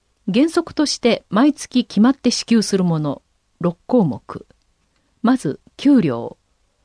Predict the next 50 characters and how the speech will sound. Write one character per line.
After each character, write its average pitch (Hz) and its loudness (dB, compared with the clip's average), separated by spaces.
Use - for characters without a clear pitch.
民 277 4
間 311 0
の 269 4
基 - 0
本 311 0
給 190 -2
に 139 -6
相 160 -12
当 165 -6
し、 - -12
仕 - -2
事 285 2
の 262 4
内 240 2
容 254 4
や 220 0
責 214 0
任 254 6
に 226 4
応 214 0
じ 202 -10
て、 - -6
給 285 2
料 262 4
表 220 -2
九 269 0
な 190 0
ど 196 -2
に 156 -4
よ 139 -8
り 156 -8
区 170 -14
分 156 -6
し - -12
て - -10
い 120 -8
ま - -12
す。 - -20
次、 220 0
扶 - -2
養 302 4
手 277 -2
当。 185 -4
配 285 2
偶 269 2
者、 - -8
新 285 2
宿 320 -10
区 - -6
は 139 -4